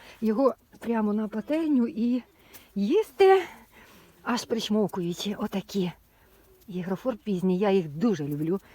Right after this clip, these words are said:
І такі ніжні, ніжні. От сосна. От вони і ростуть біля неї. Я їх в основному захо-, нахо-, знаходжу в соснових лісах. Отак. Може, ще десь ростуть, не знаю. Ну, от в нашій місцевості вони ростуть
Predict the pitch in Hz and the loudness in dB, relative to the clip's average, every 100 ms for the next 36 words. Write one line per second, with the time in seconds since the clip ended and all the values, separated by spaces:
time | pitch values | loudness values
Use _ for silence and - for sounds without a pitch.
0 | - - 202 - 214 285 403 349 262 254 | -8 -4 -2 2 2 2 -2 -4 -2 -2
1 | 233 214 196 185 170 - - - - - | 0 -2 -4 -6 -8 -10 -20 -20 -20 -20
2 | - - - _ _ _ _ 202 - 226 | -20 -20 -20 _ _ _ _ -14 -6 -6
3 | - 156 147 220 196 240 330 359 - 254 | -2 -2 0 -2 -2 0 0 -2 -4 -2
4 | 269 - 214 160 170 170 160 185 202 _ | -2 -6 -6 -4 -6 -6 -4 -4 -6 _
5 | - - - _ _ _ 226 285 - 233 | -20 -20 -20 _ _ _ 0 0 0 -2
6 | 214 208 208 185 190 - 254 247 - 196 | 0 2 2 0 -2 0 4 4 2 2
7 | 247 - 285 240 - - - - - 208 | 0 2 -2 -2 -6 -20 -20 -20 -12 -4
8 | - 247 208 196 208 - 156 - - - | 2 2 0 -6 -10 -8 -8 -8 -12 -12
9 | 269 190 175 - - - _ _ - _ | -10 -10 -10 -12 -16 -20 _ _ -20 _
10 | - - - - - 330 202 - 339 294 | -20 -20 -20 -10 -2 0 0 -2 -4 -4
11 | - 269 247 220 190 156 139 151 220 202 | -8 -10 -6 -4 -2 -4 -2 0 0 0
12 | - 208 349 - 180 - 180 156 165 180 | 2 2 2 -2 -4 -4 -6 -6 -8 -8
13 | 165 175 170 - 277 | -6 -6 -6 -6 -6